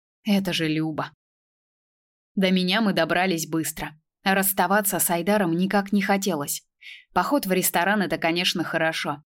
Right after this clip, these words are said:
Но почему-то после такого формального общения очень хотелось чего-нибудь неформального. Например, полежать, обнимаясь, посмотреть какой-нибудь фильм, за разговорами попить чай на кухне.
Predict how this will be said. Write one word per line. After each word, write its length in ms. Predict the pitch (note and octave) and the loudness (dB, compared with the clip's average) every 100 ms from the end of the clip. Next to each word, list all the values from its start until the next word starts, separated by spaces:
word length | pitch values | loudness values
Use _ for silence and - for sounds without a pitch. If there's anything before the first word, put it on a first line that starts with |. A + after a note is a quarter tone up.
| _ - | _ 2
Но 160 | G3 | 4
почему-то 540 | G3 F#3+ G3+ G#3 A3 E3 | 4 2 2 0 0 -2
после 380 | G3+ G#3 F#3+ E3 | -2 0 0 0
такого 420 | E3 G3+ G3+ D3+ | -2 0 -2 -2
формального 720 | E3 D#3+ E3 F#3 F#3 D#3+ D#3 | 0 0 0 0 0 2 0
общения 600 | D#3 - G#3 G3 D#3+ D3+ | 0 0 0 2 0 -2
очень 340 | - A3+ - G3 | -2 0 0 0
хотелось 580 | G3 E3+ A#3 A3+ F3 - | 0 -2 -2 -2 -2 -2
чего-нибудь 580 | - F3 G#3+ G3+ G3+ | -2 0 2 2 2
неформального. 840 | G3+ G3+ G#3+ G#3+ F#3 D3 D3+ D#3 - _ _ - - - _ _ | 2 2 2 2 0 -2 -6 -10 -16 _ _ -20 -20 -20 _ _
Например, 480 | G3 F#3 G3 A3 C#4 | 0 0 2 4 4
полежать, 580 | - E3+ E3 D#3+ F#3 G3 - _ | 2 -2 0 -2 -4 -6 -16 _
обнимаясь, 720 | - F#3 F#3+ F3 F3 F#3+ F3+ | -2 2 2 2 2 2 0
посмотреть 540 | - F3 G3 F3 G#3+ G#3+ | -2 0 0 0 0 0
какой-нибудь 540 | E3+ G3 G3 F3+ D#3 | 0 2 2 2 -2
фильм, 480 | - F#3 F#3+ - - _ | -2 -2 -2 -4 -16 _
за 200 | F3+ F3+ | -4 0
разговорами 680 | F#3 F#3 F#3 F3+ A3+ G3 E3+ | 0 0 0 0 0 0 0
попить 360 | E3+ E3+ G#3+ G3 | -2 -2 -2 -2
чай 260 | A#3 G3+ | 0 0
на 140 | D#3 D3+ | 0 -2
кухне. 440 | D#3 C#3+ D3 D3 | -6 -8 -8 -10